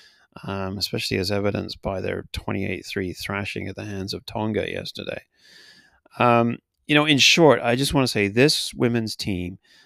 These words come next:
led by the truly inspirational Sophie De Goede and coached by the exceptional Kevin Rouet, is a force to be reckoned with in international rugby. And as Canadians, we should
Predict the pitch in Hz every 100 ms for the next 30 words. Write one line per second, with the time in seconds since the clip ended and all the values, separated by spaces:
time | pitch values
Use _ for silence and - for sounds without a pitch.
0 | _ - 113 110 - 104 107 - - 160
1 | 156 127 123 92 - 98 95 92 95 87
2 | - 92 95 95 95 95 95 92 - -
3 | 107 - _ 104 95 95 - - 123 123
4 | - 110 - _ - 101 101 92 95 101
5 | 98 113 _ _ _ _ _ - 117 120
6 | 107 - 107 92 - - 85 85 - 92
7 | - - 98 95 - 87 - 87 87 85
8 | - - _ - - - 113 110 98 110
9 | 113 120 120 113 104 -